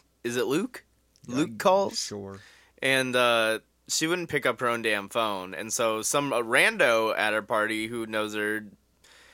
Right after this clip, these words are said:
Speaker 1: answered, and he's invited him. And then she, like, had a meltdown
Speaker 2: Dude.
Speaker 1: and, like,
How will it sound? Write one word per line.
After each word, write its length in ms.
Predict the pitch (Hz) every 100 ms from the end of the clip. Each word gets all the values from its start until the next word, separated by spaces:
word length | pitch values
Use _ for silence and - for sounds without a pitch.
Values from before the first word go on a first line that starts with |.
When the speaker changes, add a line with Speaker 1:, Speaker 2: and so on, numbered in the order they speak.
| _
Speaker 1:
answered, 680 | 123 127 113 120 113 110 107 _ _ _ _ _ _ _ _ -
and 360 | 123 117 113
he's 320 | 127 196 208 - 127 -
invited 560 | 139 123 139 151 120 101
him. 280 | 92 98 - -
And 160 | 117
then 140 | 117 117
she, 240 | - 143
like, 200 | 143 113
had 180 | 110 117
a 40 | 104
meltdown 840 | 95 104 98 92 80 71 76 95 _ _ -
Speaker 2:
Dude. 260 | 127 123
Speaker 1:
and, 100 | 117 113
like, 160 | 110